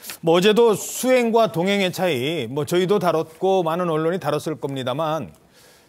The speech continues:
동행과 수행의 차이, 이건 뭐, 뭐 사전적 의미로 거의 이제 동급으로 가면 동행이라고 하죠. 그리고, 어, 뭔가를 옆에서 이제 도-, 보좌를 한다든가 도와드리면 수행이라고 합니다. 예를 들어서 대통령 해외 순방 때 장관이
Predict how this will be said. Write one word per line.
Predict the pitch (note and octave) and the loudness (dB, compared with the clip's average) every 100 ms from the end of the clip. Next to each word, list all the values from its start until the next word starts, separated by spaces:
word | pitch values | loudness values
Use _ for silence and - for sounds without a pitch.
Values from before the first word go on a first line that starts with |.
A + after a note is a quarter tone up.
| _ _ | _ _
동행과 | B2+ D#3+ G#3 G#3 A#3+ C4 | -6 -2 0 0 0 0
수행의 | - C4+ B3+ A#3 | -2 -4 -2 -4
차이, | - E3+ B2 E2 - | -6 -6 -6 -8 -14
이건 | F#3 G#3+ B3+ | -6 -4 -2
뭐, | A3+ | -4
뭐 | G#3 G3+ F#3+ F3 | -4 -8 -10 -8
사전적 | G#3+ A3 A#3+ A#3 F#3+ | -6 -6 -2 -2 -2
의미로 | F3 D#3+ F3 E3 - - - | -2 -2 0 0 -4 -14 -8
거의 | D#3+ A3 | -4 -2
이제 | G#3 | -4
동급으로 | G#3 D3+ F#3 C4 C4 D4 | -4 -4 -4 -4 -4 -2
가면 | F3 D#3 G3+ G3 - _ - | -2 -2 -4 -4 -10 _ -10
동행이라고 | D#3+ F3 E3 D3+ C#3+ E3+ | -4 -4 -2 -2 0 -2
하죠. | F3+ F#3+ C#3 - _ _ _ | -4 -4 -8 -10 _ _ _
그리고, | E3 E3 G3 G#3+ - - _ _ | -8 -2 0 -2 -4 -16 _ _
어, | C#3 C3+ C3 B2+ | -6 -4 -2 -2
뭔가를 | E3+ E3+ F3 F#3 | -2 0 0 0
옆에서 | D#3+ D#3+ E3+ | 0 -4 -6
이제 | E3 F3 - | -4 -4 -6
도-, | D3+ D#3 | -10 -10
보좌를 | - D3+ E3+ F3+ | -6 -2 0 0
한다든가 | F3 E3+ D#3 D#3 G3+ | -2 -4 -4 -4 -4
도와드리면 | D3 F#3 E3+ E3+ F#3+ A#3 G#3+ _ _ | 0 0 0 -2 -4 -6 -8 _ _
수행이라고 | - B3 A#3 F#3+ F#3+ G#3 | -10 -4 -2 -2 -2 -4
합니다. | G3 C3 - _ _ | -6 -10 -14 _ _
예를 | D3+ A3 B3 | -6 -4 -2
들어서 | A3 C#3+ A#2 | -6 -6 -6
대통령 | F#3+ C4 B3+ B3+ A3+ | -4 -4 -2 -2 -2
해외 | A3 A#3 | -2 -2
순방 | G#3 F#3+ E3+ A#2+ | -2 -4 -4 -4
때 | A#2+ | -6
장관이 | E3 G3+ G#3+ F#3+ G#2+ | -4 -2 0 -2 -6